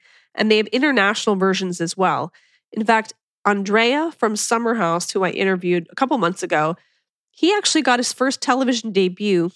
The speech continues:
on The Circle in Europe. He is a very famous model,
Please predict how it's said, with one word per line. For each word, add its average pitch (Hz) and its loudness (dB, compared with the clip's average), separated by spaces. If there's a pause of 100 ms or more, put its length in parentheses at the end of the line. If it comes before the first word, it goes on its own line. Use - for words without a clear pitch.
(240)
on 202 0
The 208 -2
Circle 175 -4
in 190 -2
Europe. 202 0 (160)
He 196 0 (120)
is 185 -2
a 185 0
very 196 2
famous 214 -4
model, 170 -2